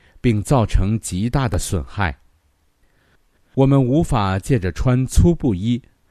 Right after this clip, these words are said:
或剥夺一切维持家庭的安舒、美观或便利的事物，而使内心更纯正或更圣洁。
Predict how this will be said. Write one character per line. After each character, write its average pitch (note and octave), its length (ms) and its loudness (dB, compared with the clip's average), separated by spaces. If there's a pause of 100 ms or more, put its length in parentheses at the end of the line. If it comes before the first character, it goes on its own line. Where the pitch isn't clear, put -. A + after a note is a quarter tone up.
(180)
或 C3+ 240 4
剥 D#3 220 2
夺 B2+ 180 4
一 G#2+ 220 0
切 G#2+ 360 -2 (200)
维 A2 160 0
持 A2 200 -4
家 C3+ 280 0
庭 G2 200 -4
的 F#2+ 100 -2
安 A#2+ 220 0
舒、 C3 320 -2 (440)
美 F2+ 240 -4
观 C3 280 0 (360)
或 C3+ 260 2
便 D#3 340 2
利 B2+ 160 0
的 F2 140 -2
事 A#2 220 -2
物， F#2 280 -2 (580)
而 B2 160 2
使 G#2 220 -2
内 C3 180 2
心 D3 360 0 (200)
更 B2+ 220 0
纯 F#2+ 340 -4
正 B2+ 200 2 (340)
或 A#2+ 240 2
更 D3+ 240 -2
圣 D3 360 -2
洁。 D#2 320 -8